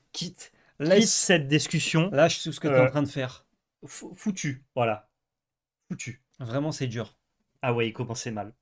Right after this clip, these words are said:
Speaker 1: Il commençait très, très mal
Speaker 2: Mais
Speaker 1: son
Speaker 2: c'est
Speaker 1: année.
Speaker 2: vraiment parce que, bon, sa demande, elle est bizarre. Mais, euh, allez, ok. Peut-être qu'on lui dit, non, non, il y a un cas, euh, spécial où quand t'as pas envie d'être sur la photo, alors que tu l'as déjà prise et que tu t'es pas rendu compte de ton propre libre arbitre,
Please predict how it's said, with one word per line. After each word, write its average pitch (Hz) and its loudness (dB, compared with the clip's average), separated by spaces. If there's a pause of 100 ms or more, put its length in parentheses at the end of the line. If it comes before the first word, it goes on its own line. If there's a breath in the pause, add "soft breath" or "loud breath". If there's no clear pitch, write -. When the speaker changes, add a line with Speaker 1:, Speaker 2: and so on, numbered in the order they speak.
Speaker 1:
Il - -20
commençait 120 -8
très, 131 -8
très 123 -6
mal 113 -2
Speaker 2:
Mais 135 0
Speaker 1:
son 120 -4
Speaker 2:
c'est 208 -4
Speaker 1:
année. 151 -2
Speaker 2:
vraiment 196 -2
parce 143 -4
que, - -12
bon, 139 -2 (240)
sa - -4
demande, 147 0
elle 127 0
est 127 -2
bizarre. 117 -4
Mais, 117 -4
euh, 113 2
allez, 117 0
ok. 123 -6 (280)
Peut-être 143 -6
qu'on 139 -6
lui 131 -2
dit, 131 -4
non, 147 0
non, 185 -2
il 135 -4
y 123 -6
a 120 -4
un 123 -2
cas, 156 -4
euh, 113 -6
spécial 156 -4
où 113 -4
quand 127 -8
t'as 127 -6
pas 135 -4
envie 139 -2
d'être 123 -10
sur 131 -8
la 123 -6
photo, 135 -8
alors 120 -4
que - -20
tu 117 -8
l'as 113 0
déjà 107 -4
prise 151 -6
et 135 -6
que 113 -18
tu - -20
t'es 113 -6
pas 120 -6
rendu 117 -4
compte 127 -6
de 110 -6
ton 107 -10
propre 113 -12
libre 110 -4
arbitre, 113 -6